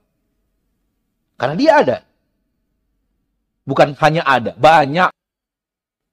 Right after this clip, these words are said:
Maka sifat pertama seorang mukmin terhadap kesalahan saudara-saudarinya, dia tidak ingin tahu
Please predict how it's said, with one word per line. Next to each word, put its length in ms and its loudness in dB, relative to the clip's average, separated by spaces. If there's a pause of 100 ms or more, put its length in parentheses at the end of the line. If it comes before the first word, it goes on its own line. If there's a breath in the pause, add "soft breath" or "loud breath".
(1000)
Maka 160 -2
sifat 400 0
pertama 400 2
seorang 320 0
mukmin 320 -4
terhadap 320 -2
kesalahan 640 0
saudara-saudarinya, 880 0 (160 loud breath)
dia 160 -2
tidak 240 -2
ingin 160 -6
tahu 160 0